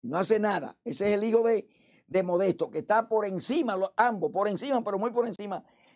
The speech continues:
del jefe de la policía. Mientras el general de brigada, subdirector de la P N, gana sesenta y ocho mil setecientos ochenta y dos con treinta y seis,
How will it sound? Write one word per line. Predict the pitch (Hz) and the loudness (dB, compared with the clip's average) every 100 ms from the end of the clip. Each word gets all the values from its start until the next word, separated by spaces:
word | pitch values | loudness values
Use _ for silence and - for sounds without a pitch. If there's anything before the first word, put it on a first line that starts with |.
| _ | _
del | 190 175 | 2 2
jefe | 214 220 | 0 0
de | 208 | 0
la | 190 | 0
policía. | 180 170 143 131 120 - _ _ _ _ - - | 0 -4 -4 -8 -10 -14 _ _ _ _ -20 -4
Mientras | 214 233 233 | 0 2 2
el | 214 | 4
general | 226 220 262 311 | 2 2 2 4
de | 285 | 2
brigada, | 254 226 262 233 | 2 2 2 2
subdirector | 208 214 220 196 - 247 | 0 -2 -4 -2 0 0
de | 233 | 0
la | 214 | -2
P | 220 220 233 | 0 2 4
N, | 214 139 107 _ _ _ _ _ _ _ - | 2 -6 -14 _ _ _ _ _ _ _ -4
gana | 139 254 240 220 | 0 0 0 0
sesenta | 214 196 208 208 | -2 -2 -4 -2
y | 208 | -2
ocho | 208 - 190 | -4 -2 -2
mil | 180 262 262 175 - - - - | 0 0 2 0 -4 -16 -20 -8
setecientos | - 208 202 202 - 226 269 262 247 185 - | -2 -2 0 0 0 2 0 2 0 0 0
ochenta | 220 202 208 202 - 185 | 0 2 2 0 0 0
y | |
dos | 190 254 - | 2 2 0
con | - 208 185 | -4 -8 -6
treinta | 190 185 185 | -6 -4 -2
y | 175 | 0
seis, | - 226 208 165 175 - | 2 2 2 -2 -4 -6